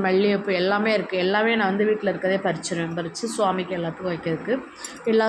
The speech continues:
சாமிக்கும் நேத்தே வெளியே விளக்கெல்லாம் விளக்கி பேசி பூசி வச்சுருந்தேன்னா,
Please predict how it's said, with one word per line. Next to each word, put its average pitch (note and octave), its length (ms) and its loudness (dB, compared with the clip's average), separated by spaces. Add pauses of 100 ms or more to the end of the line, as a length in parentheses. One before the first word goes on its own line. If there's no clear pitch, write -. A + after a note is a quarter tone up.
சாமிக்கும் G#3 380 2
நேத்தே G3+ 260 0
வெளியே G3 340 2
விளக்கெல்லாம் G3 720 0
விளக்கி F#3+ 300 -2
பேசி F#3 320 0 (100)
பூசி A3+ 240 2
வச்சுருந்தேன்னா, F3 540 -2